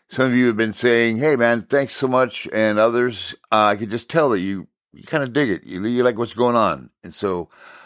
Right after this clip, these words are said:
I'm gonna keep on keeping on with it. And the topic that we're looking at, again, it's pretty heavy. It's on abuse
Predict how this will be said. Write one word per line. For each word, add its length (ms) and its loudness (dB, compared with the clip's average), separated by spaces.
I'm 160 0
gonna 160 0
keep 300 -2
on 200 4
keeping 280 0
on 240 4
with 180 0
it. 220 -2
And 540 -2
the 400 -2
topic 460 0
that 120 0
we're 120 0
looking 340 -2
at, 240 -4
again, 300 2
it's 80 -14
pretty 260 0
heavy. 400 0
It's 140 -8
on 140 2
abuse 680 0